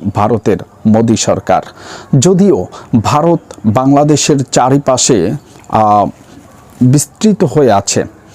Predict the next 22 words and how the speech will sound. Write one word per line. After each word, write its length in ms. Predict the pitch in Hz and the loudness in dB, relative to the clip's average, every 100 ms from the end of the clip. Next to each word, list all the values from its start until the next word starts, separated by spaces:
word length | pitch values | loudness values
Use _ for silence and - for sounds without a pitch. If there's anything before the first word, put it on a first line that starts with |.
| - - - - | -20 -20 -10 -2
বাংলাদেশ 760 | 113 131 139 170 160 127 - - 135 117 | 0 2 0 2 2 2 -2 -4 -2 0
ভারতের 460 | 110 139 156 143 101 - - | 0 0 0 0 -2 -6 -2
পেটের 360 | 185 175 190 | -2 0 0
ভিতরে 380 | 151 143 143 123 110 | 2 2 2 0 0
ঢুকে 300 | 127 - 110 | -4 -2 0
আছে, 320 | 104 - 107 95 - _ - | 0 -2 -4 -4 -12 _ -4
তবুও 540 | 147 147 180 127 131 165 - - - 120 | 0 2 2 2 0 -4 -12 -18 -4 0
মোদি 320 | 131 175 214 | 2 2 0
সরকার 440 | - 254 156 - | 0 -2 0 -2
চাইলেই 640 | 117 - 127 131 143 101 73 - - | -2 -2 0 2 2 0 -2 -8 -4
বাংলাদেশকে 800 | 104 113 113 127 127 117 - 107 | -2 0 0 0 0 -2 -2 0
নিয়ে 360 | 107 95 65 - - | 2 0 -2 -10 -10
খেলতে 400 | - 120 113 107 | -2 0 0 -2
পারবেন 380 | - 98 95 92 | -2 -2 0 -2
না। 260 | 87 95 - - - | -2 -4 -8 -20 -14
সেই 300 | - - 147 | -6 -2 2
রকম 340 | 170 170 175 139 | 2 0 0 2
মানের 340 | 135 135 101 - | 2 2 0 -2
খেলোয়াড় 440 | - 117 135 123 127 | -2 2 2 2 -2
হয়েই 440 | - 131 156 110 78 | -2 0 2 0 0
ডক্টর 380 | - 110 - 98 - | -2 -4 -2 -4 -2
ইউনূস 500 | 104 131 156 180 - | 0 2 2 0 -4